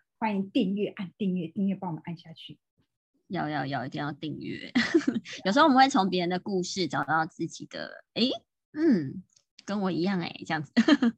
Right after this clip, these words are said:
Speaker 1: 真的。
Speaker 2: <laughs> 得到新的启发，真的，嗯。
Speaker 1: 真的，真的，其实是很，很有趣的一件事情。就，呃，我，我们就是想说，透过这样子的一个故事分享，然后也可以让、呃，很多的听众朋友，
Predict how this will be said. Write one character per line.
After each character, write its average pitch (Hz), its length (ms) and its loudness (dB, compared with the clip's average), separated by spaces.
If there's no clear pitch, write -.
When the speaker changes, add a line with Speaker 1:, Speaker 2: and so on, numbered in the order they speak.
Speaker 1:
真 285 160 -2
的。 202 120 0
Speaker 2:
<laughs> - 0 -
得 202 60 -2
到 180 80 -6
新 190 220 -2
的 175 100 2
启 147 300 -6
发， 156 380 2
真 180 240 -2
的， - 460 -8
嗯。 190 200 -2
Speaker 1:
真 254 140 0
的， 220 160 -4
真 208 260 -8
的， 185 360 -8
其 214 180 -10
实 185 80 -14
是 202 240 -10
很， 185 240 -8
很 196 160 -4
有 170 180 -2
趣 180 240 -8
的 - 80 -10
一 - 60 -10
件 165 200 -10
事 - 200 -14
情。 - 200 -18
就， 233 400 -2
呃， 170 120 -10
我， - 400 -12
我 175 80 -8
们 180 180 -6
就 202 120 -12
是 196 320 -6
想 147 300 -18
说， 170 440 -16
透 208 140 -14
过 190 160 -10
这 190 100 -12
样 170 140 -10
子 - 80 -20
的 - 100 -18
一 185 40 -12
个 180 100 -10
故 240 180 -10
事 233 180 -8
分 190 220 -8
享， - 160 -14
然 185 100 -10
后 220 100 -4
也 180 120 -2
可 - 140 -10
以 185 60 0
让、 160 460 -4
呃， - 140 -20
很 175 120 -8
多 185 120 -8
的 202 100 -6
听 330 220 -4
众 311 160 -2
朋 196 180 -4
友， - 220 -8